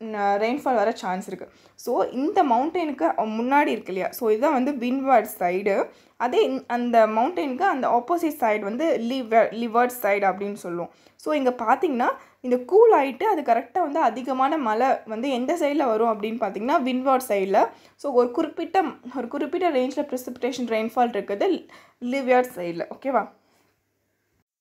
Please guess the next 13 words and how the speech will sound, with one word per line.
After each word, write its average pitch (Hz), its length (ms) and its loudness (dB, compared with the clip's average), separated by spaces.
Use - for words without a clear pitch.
So 277 120 -4
அந்த 285 180 2
wind, 294 380 0
அந்த 220 220 -4
windyard 349 560 4
ஸ்லோப்ல 240 580 2
இருக்க 214 240 2
ரீஜன் 262 440 -4
வந்து 226 160 -2
ரொம்பவே 339 500 0
அதிகமான 285 640 2
ரெயின்ஃபாலும், 214 680 -2
ஆனா 330 200 2